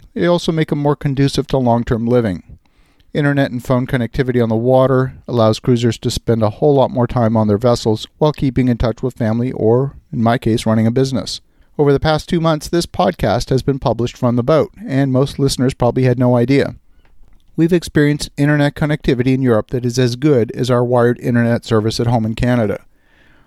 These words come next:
Our largest expense is actually renting a car in areas where car rentals can be more expensive. We don't need a car most of the time.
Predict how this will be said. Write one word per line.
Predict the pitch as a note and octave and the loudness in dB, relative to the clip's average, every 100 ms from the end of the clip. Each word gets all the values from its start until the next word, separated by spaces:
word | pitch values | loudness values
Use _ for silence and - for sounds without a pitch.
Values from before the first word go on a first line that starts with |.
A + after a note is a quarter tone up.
| - | -4
Our | D3 C#3+ | 0 2
largest | D#3+ A3 A3+ - | 2 0 -2 -6
expense | A2+ - F#2+ A2+ - | -8 -4 -4 -4 -6
is | - D3 | -4 -2
actually | D3+ C#3 | -2 0
renting | D3 D#3 C#3+ | 0 -2 -2
a | B2+ | -2
car | - D#3+ C3 | 0 0 0
in | A#2+ | 2
areas | A#2+ B2 A#2+ | 2 2 2
where | C3 | 0
car | - C3 C3 | 0 0 0
rentals | B2+ B2+ A#2 | -2 -4 -8
can | - A#2+ | -4 -2
be | A#2+ | 2
more | B2 A2 | 2 0
expensive. | - C3 B2+ A2 F#2 - - _ _ _ | -2 -2 -2 -2 -8 -12 -20 _ _ _
We | - E3 | -6 -2
don't | G3+ | 0
need | F3 | 0
a | E3+ | 0
car | - D#3+ | 0 -2
most | D3 F3+ - | 0 0 0
of | C3 | -2
the | G#2+ | -2
time. | A2+ F#2 G#2 C3+ | -2 -2 -4 -6